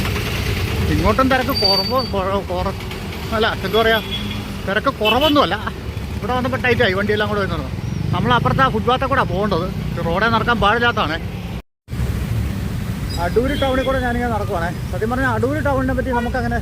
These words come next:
വലിയ ഐഡിയ ഒന്നുമില്ല. ജസ്റ്റ് വന്നു കണ്ടു പോകുന്നു, അത്രേ ഉള്ളൂ. കോഴഞ്ചേരിയൊക്കെ വന്നില്ലേ? കോഴഞ്ചേരി പിന്നെ നേരത്തെയൊക്കെ പറഞ്ഞങ്ങനെ നേരത്തെ കടന്നു പോയിട്ടുള്ള ഒരു വഴികളൊക്കെയാണ്. ഈ വഴിക്ക് നമ്മളങ്ങനെ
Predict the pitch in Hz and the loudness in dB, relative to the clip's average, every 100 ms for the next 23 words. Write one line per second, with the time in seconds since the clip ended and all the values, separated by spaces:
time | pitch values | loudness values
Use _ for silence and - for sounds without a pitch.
0 | - - 208 233 214 - - - 190 226 | -2 -2 0 0 0 -4 -6 -4 -2 0
1 | 294 233 170 180 - - - - - - | 2 2 2 -2 -4 -8 -8 -8 -8 -8
2 | - - - 269 262 240 269 269 247 247 | -8 -6 -4 -2 0 2 2 2 0 2
3 | 240 233 196 226 170 143 - - 208 226 | 2 2 0 0 0 -2 -4 -6 0 2
4 | 247 294 285 240 220 170 123 - - - | 2 0 0 2 2 0 -2 -6 -8 -8
5 | - - 156 165 226 262 262 285 269 247 | -8 -6 -6 0 0 2 0 0 0 -2
6 | 277 269 247 254 262 262 - - - - | -2 -2 -2 -2 -2 -2 -4 -8 -10 -10
7 | - - - - 226 262 233 226 262 254 | -10 -8 -8 -4 -2 -2 -2 0 2 2
8 | 247 247 240 226 233 220 180 165 180 - | 0 0 2 2 2 0 -2 -4 -4 -6
9 | 190 247 269 269 262 254 247 | -4 -2 0 0 -2 -2 -2